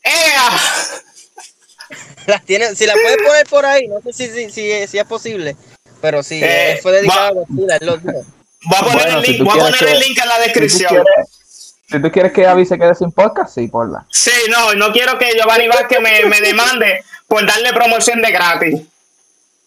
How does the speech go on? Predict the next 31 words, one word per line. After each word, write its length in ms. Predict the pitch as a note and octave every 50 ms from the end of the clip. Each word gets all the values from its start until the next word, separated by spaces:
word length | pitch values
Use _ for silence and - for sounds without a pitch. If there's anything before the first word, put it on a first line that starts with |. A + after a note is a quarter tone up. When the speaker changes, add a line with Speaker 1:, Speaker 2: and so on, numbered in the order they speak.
| _ _ _ - - -
Speaker 2:
De 280 | G3+ G#3 G#3+ A#3 C4 C#4+
hecho, 260 | C#4 - - A3 F#3+
de 280 | F3+ F#3+ G3 A3 A#3+ B3
hecho, 320 | E3 - - F3 E3 C#3+ D#3+
yo 180 | D#3 F3+ G3 F#3+
creo 180 | - A#3 A#3+ A#3
que 100 | A3+ G3+
la 80 | G3
asociación 680 | F#3 - G3 F3 - F#3+ E3+ D#3 - F3+ F3+ G3 G#3 G#3+
que 200 | - - A#3 A3+
va 100 | A3 A3 A3
a 20 |
favor 280 | - A#3 A3 G#3+ G#3+ G#3
de 120 | A3 A3
los 120 | A3 G#3 -
animales 600 | G#3 G#3 G3+ G3+ G3+ G#3 G#3 G#3 G#3+ G#3 G3 G3
y 60 | G3
reptiles 400 | F#3+ F#3+ F#3 - - G3 G3 G#3
en 60 | G#3
Puerto 260 | G3+ A3 G3+ F#3+ G#3
Rico 260 | G3 G#3 A3 G3 G3 D#3
puede 200 | E3 E3+ F3 F3+
demandarlo 460 | F#3 F3+ E3+ D#3+ D3+ E3 E3 D#3 C#3+
a 80 | C3
él. 100 | C3+ C3 - _ - _ _ _ _ _ _ _ _ _ - -
Pero 180 | D#3 D#3 D#3 D#3+
no, 80 | E3+
eso 160 | E3 D#3+ F3+
es 60 | F3+ F3+
otro 160 | E3+ E3 D3+
tema. 240 | - C3+ B2+ B2